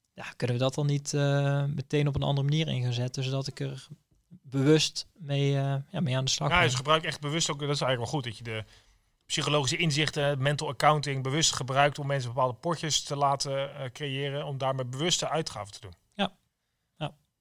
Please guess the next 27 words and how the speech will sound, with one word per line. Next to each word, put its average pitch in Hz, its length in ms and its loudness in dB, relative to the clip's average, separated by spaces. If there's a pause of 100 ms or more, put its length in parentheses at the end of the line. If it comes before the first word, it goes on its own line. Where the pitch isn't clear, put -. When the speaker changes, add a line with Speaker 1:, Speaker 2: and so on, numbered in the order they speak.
Speaker 2:
En 127 60 -20
met 123 120 -14
het - 100 -12
als 113 140 -6
doel 147 200 -2
uiteindelijk 120 380 -4
om 123 80 -8
het 117 100 -8
leven 120 240 -4
natuurlijk, 110 320 -12
eh, 104 320 -10 (600)
om 123 80 -18
bewust 127 360 0
ook, 131 200 -4
eh, 127 260 -2
ja, 123 120 -4
je 113 200 -6
leven 165 200 -4
te 131 80 -12
leiden. 87 240 -10 (320)
Speaker 1:
Ja. 175 160 -4 (160)
Speaker 2:
Want 123 120 -20
het 117 180 -20
voor 127 120 -18
je 117 60 -8
weet, 117 240 -8
eh, 117 60 -8